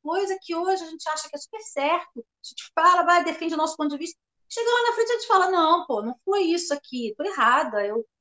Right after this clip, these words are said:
falei no calor do momento, ou eu falei com falta de conhecimento,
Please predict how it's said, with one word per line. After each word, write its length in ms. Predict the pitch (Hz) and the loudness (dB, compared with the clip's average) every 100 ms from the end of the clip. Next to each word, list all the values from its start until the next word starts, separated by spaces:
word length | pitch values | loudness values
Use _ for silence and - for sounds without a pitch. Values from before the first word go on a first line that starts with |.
| _ _ _ | _ _ _
falei 300 | 320 285 311 | 4 4 2
no 120 | 320 | 2
calor 240 | 311 269 | 2 2
do 80 | 254 | 0
momento, 300 | 254 262 302 | -4 -4 0
ou 60 | 302 | 2
eu 120 | 294 | 2
falei 280 | 277 262 285 - | 0 -2 -4 -4
com 140 | 277 - | -6 0
falta 220 | 247 254 | -2 -2
de 120 | - - | -8 -8
conhecimento, 600 | 247 233 233 240 - | -8 -8 -8 -10 -10